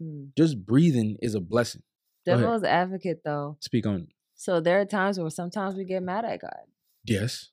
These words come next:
Speaker 1: Especially in pursuit of a dream.
Speaker 2: Mm-hmm.
Speaker 1: Especially when you feel like, "Dang, I didn't get here just to get here. God, what is you, what are you doing? This, what,
Speaker 2: Mm-hmm.
Speaker 1: I understand I gotta go by your plan, but this is, this don't look like nothing we
Speaker 2: We dis-,
Speaker 1: discussed,
Speaker 2: yeah, this,
Speaker 1: <laughs> sir.
Speaker 2: thi-,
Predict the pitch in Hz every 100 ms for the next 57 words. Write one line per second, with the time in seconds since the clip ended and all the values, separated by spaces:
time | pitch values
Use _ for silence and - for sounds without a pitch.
0 | _ 147 156 - 175 233 220 175 - 156
1 | 156 - 160 151 135 131 127 120 160 165
2 | 123 113 104 127 202 - - 165 - 202
3 | 262 - 208 190 165 160 175 - 190 170
4 | 160 160 180 208 175 160 165 190 185 196
5 | 175 175 175 175 220 208 170 175 175 180
6 | 175 160 165 202 208 190 247 311 247 202
7 | 202 190 196 - - _ 117 117 180 185
8 | 214 220 220 220 202 202 202 196 185 185
9 | 190 214 196 170 180 240 226 190 156 190
10 | 233 196 165 170 233 - 175 170 160 175
11 | 190 - 156 170 185 160 135 _ 151 127
12 | 101 180 165 131 131 113 104 120 160 147
13 | 156 170 160 131 143